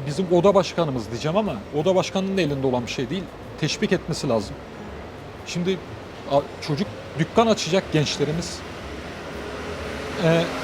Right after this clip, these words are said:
nasıl ödeyecek? O çevreyi oluşturabilmesi için bir üç sene geçmesi lazım bir dükkanın oturabilmesi için.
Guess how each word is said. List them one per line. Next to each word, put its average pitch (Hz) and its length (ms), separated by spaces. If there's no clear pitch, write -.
nasıl 220 220
ödeyecek? 180 320
O - 80
çevreyi 208 380
oluşturabilmesi 208 760
için 220 200
bir 233 140
üç 262 100
sene 214 280
geçmesi 214 420
lazım 139 280
bir 123 120
dükkanın 160 240
oturabilmesi 143 520
için. - 160